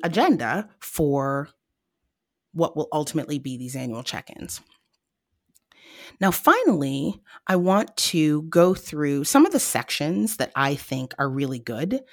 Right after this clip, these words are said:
to have in board agreements.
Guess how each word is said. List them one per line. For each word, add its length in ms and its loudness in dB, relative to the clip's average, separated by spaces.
to 80 -4
have 520 -4
in 420 -6
board 160 -2
agreements. 540 -8